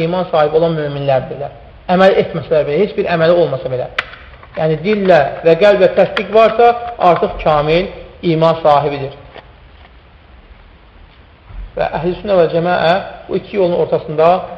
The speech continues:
haqq yoldadırlar. Xavaricilərə görə hətta salih insan bir günah iş görərsə, artıq o kafir olmuş olur.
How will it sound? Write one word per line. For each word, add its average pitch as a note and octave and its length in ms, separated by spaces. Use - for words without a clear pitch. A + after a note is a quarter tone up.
haqq - 300
yoldadırlar. D3 480
Xavaricilərə A3+ 680
görə G3+ 280
hətta F#3 420
salih B3 520
insan F#3+ 480
bir A#3+ 220
günah A#3 320
iş - 160
görərsə, G3+ 480
artıq E3+ 380
o F3 180
kafir D#3+ 340
olmuş C#3+ 300
olur. - 180